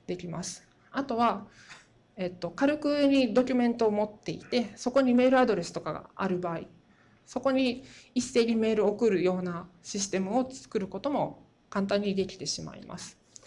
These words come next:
このように、えっと、リブレオフィスエーピーアイを使うことによって、システムの一部にリブレオフィスを取り入れることが簡単にできるようになります。えっと、エムエスオフィスでももちろんできますが、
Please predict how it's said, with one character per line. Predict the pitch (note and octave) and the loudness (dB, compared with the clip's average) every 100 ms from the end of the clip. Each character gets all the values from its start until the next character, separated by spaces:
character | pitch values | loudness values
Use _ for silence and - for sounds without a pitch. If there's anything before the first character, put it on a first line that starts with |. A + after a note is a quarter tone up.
| - - - _ | -20 -20 -20 _
こ | - C#4+ | -6 -2
の | |
よ | C#4+ C4+ | 2 2
う | G3+ | 2
に、 | G#3 F#3+ - - | 2 -2 -4 -8
え | |
っ | |
と、 | - F#3+ | -8 -4
リ | G3+ | -2
ブ | C4+ | 2
レ | C#4+ | 4
オ | C#4+ | 4
フ | |
ィ | C#4+ | 2
ス | C#4+ | 0
エ | |
ー | C#4+ | 0
ピ | D4 | 2
ー | |
ア | C4+ | 2
イ | |
を | G#3 | 0
使 | - A3+ | -2 0
う | G#3 | 0
こ | G3+ | -2
と | - | -6
に | F3+ | -6
よ | F3 | -6
っ | |
て、 | F3+ G3+ | -6 -6
シ | D4 | -6
ス | - | -4
テ | D#4+ | 0
ム | A#3 | 0
の | F3 | 0
一 | F3+ F3 | -2 -2
部 | G#3+ | -2
に | F3 D#3 - _ | -2 -4 -12 _
リ | G3 | 0
ブ | G3+ G#3 | 4 4
レ | |
オ | A#3 | 4
フ | A#3+ | 0
ィ | |
ス | - D3+ | -4 -6
を | |
取 | - F3 | -4 -4
り | F#3+ | -4
入 | F#3 | -6
れ | |
る | F#3+ | -6
こ | G3 | -8
と | F#3+ | -2
が | B3 | -2
簡 | B3+ G#3 | -2 -4
単 | G#3 A3+ | -4 -6
に | A3 | -4
で | G3 | -4
き | G3 - | -6 -8
る | |
よ | - | -12
う | |
に | - - _ _ | -12 -18 _ _
な | F3 | -10
り | D#3 D3+ | -8 -10
ま | D3+ | -12
す。 | - - _ _ - _ _ | -16 -18 _ _ -20 _ _
え | _ | _
っ | |
と、 | F3 F3+ - | -6 -6 -2
エ | A#3 | 0
ム | C4+ | 2
エ | |
ス | C#4+ D#4 | 2 2
オ | |
フ | D4+ | 2
ィ | B3+ | 0
ス | - G#3+ G3 F#3 - - | -2 0 0 0 -6 -6
で | G3+ | 0
も | C4+ A3+ | 2 2
も | F3 | 0
ち | F#3+ F#3+ | -2 -2
ろ | |
ん | F3+ | -2
で | E3+ | -4
き | F#3 | -4
ま | F#3+ | -4
す | F#3+ G#3 | -4 0
が、 | A#3+ G#3+ | 0 0